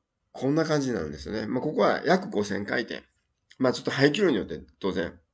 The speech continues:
この縦のね、トルク、トルクの値が変わってくるんですけども、まあ、大体短気筒で約五千回、まあ、排気量によりますけど、大体これぐらいのイメージです。これがね、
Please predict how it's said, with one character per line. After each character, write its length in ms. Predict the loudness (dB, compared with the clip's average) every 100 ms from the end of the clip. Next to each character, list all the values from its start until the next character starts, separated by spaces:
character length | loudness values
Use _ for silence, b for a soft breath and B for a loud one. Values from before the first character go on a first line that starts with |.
| _
こ 120 | -4
の 160 | -2 -4
縦 340 | -6 -8 -6
の 140 | -6 -6
ね、 240 | -8 -10 _
ト 80 | -8
ル 140 | -6
ク、 60 | -10 _ _ _ _ _ _ _ _ _ _ -14
ト 100 | -2
ル 100 | -2
ク 100 | 0
の 200 | 0 0
値 220 | -2 -2 -2
が 40 |
変 100 | -2
わ 60 | -2
っ 20 |
て 80 | -4
く 120 | -8
る 80 | -10
ん 40 |
で 80 | -12
す 100 | -14
け 60 | -12
ど 120 | -6
も、 280 | -6 -6 -12 B B B B
ま 80 | -4
あ、 20 |
大 140 | 0 0
体 120 | -2
短 260 | -2 -4
気 160 | -6 -6
筒 180 | -4 -2
で 240 | -2 -2
約 260 | -4 -6 -8
五 140 | -10
千 180 | -10 -8
回、 100 | -6
ま 120 | -6
あ、 20 |
排 160 | -4 -4
気 100 | -2
量 100 | -4
に 100 | -6
よ 80 | -8
り 40 |
ま 100 | -10
す 60 | -10
け 60 | -8
ど、 60 |
大 140 | -6 -6
体 120 | -8
こ 160 | -6
れ 80 | -6
ぐ 140 | -2 -2
ら 100 | -2
い 60 |
の 100 | -2
イ 80 | -2
メ 120 | -4
ー 60 | -8
ジ 100 | -12
で 60 | -20
す。 160 | -18
こ 100 | -4
れ 80 | 0
が 80 | 0
ね、 280 | 0 -4